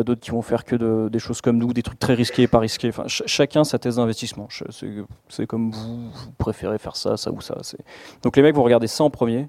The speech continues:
La deuxième chose qu'ils regardent, c'est l'équipe. Et donc t'es obligé d'y passer. Enfin, c'est, c'est même pas d'y passer. Je dirais ça comme une contrainte. C'est faux parce que,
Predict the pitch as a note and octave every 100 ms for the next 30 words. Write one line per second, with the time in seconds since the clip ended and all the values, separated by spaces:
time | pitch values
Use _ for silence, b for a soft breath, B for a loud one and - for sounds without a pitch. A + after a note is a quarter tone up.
0 | - A#2+ D3 D3 C#3 D#3 - B2 B2 -
1 | A#2+ A#2+ - C#3+ G#2+ - A2+ A#2 - A#2+
2 | - C#3+ C#3 C3+ A#2+ A#2+ A2 A2 G#2+ -
3 | - G2+ A#2 - A2+ - A#2 A#2+ B2+ A#2+
4 | A2+ A#2+ - C3 A2 A2+ G#2+ A2+ - A#2
5 | A2+ A2 B2 - B2 - B2 - C#3+ A#2
6 | -